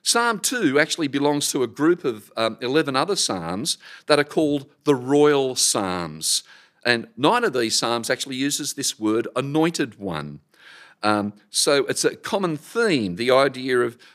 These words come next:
royalty and being anointed. And two of them actually use a verb to anoint or to make a king. Anointing involved pouring oil over the, uh,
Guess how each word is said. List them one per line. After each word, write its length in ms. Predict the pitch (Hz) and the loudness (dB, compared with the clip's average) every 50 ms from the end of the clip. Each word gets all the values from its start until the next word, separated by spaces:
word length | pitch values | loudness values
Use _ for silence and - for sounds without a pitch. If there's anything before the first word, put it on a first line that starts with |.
| _ _ - | _ _ -2
royalty 680 | 120 139 151 160 156 147 135 - - - 120 120 123 | 2 4 6 6 6 4 2 -2 -6 -6 -6 -4 -4
and 200 | - 117 113 113 | -2 -2 -2 0
being 240 | 107 123 120 117 110 110 | 0 0 0 0 -2 -2
anointed. 480 | 107 107 117 117 117 113 - 113 175 _ - - _ | -2 -2 -2 -2 -2 -2 -4 -8 -8 _ -20 -12 _
And 220 | - 113 117 113 - | 0 0 0 0 0
two 160 | - 208 185 | 0 0 0
of 60 | 156 | 0
them 160 | 131 117 117 | 0 0 0
actually 280 | 120 117 - - 110 101 | 0 -2 -2 -4 -8 -6
use 380 | 101 110 113 110 104 101 - - - | -2 0 0 0 0 -2 -4 -4 -4
a 100 | 98 92 | -6 -6
verb 420 | 90 101 110 104 101 98 98 - _ _ _ _ _ - | -2 0 2 2 2 0 -2 -8 _ _ _ _ _ -4
to 200 | - 156 127 110 | -2 0 0 0
anoint 500 | 101 104 113 123 113 92 80 - - - _ _ _ | -2 -2 0 0 0 0 -2 -6 -12 -14 _ _ _
or 180 | - 107 107 101 | 0 0 0 0
to 240 | - - 110 98 95 | -2 -4 -6 -4 -4
make 420 | 98 117 120 120 101 - - - _ _ _ _ _ _ - - | 0 0 0 0 0 -6 -14 -20 _ _ _ _ _ _ -8 -8
a 60 | 104 | -8
king. 480 | - - - 147 113 90 78 69 64 _ _ _ _ _ _ _ - - - - - - _ _ _ _ - | -6 -4 -4 -4 -2 -4 -6 -8 -14 _ _ _ _ _ _ _ -20 -20 -20 -20 -20 -20 _ _ _ _ 0
Anointing 440 | - 160 170 190 220 233 214 214 196 | 0 2 2 4 2 2 0 0 -2
involved 440 | 185 165 151 170 170 160 156 147 - | -2 -2 0 2 2 2 2 0 -2
pouring 440 | - - 214 196 180 175 165 156 156 | 0 4 4 6 6 4 2 2 2
oil 400 | 170 208 214 190 147 127 117 117 | 4 4 6 6 4 4 4 4
over 320 | 127 135 139 131 127 127 | 4 4 4 2 0 -2
the, 280 | 107 - 123 117 113 113 | -6 -6 -8 -4 -2 0
uh, 140 | 113 117 | 0 0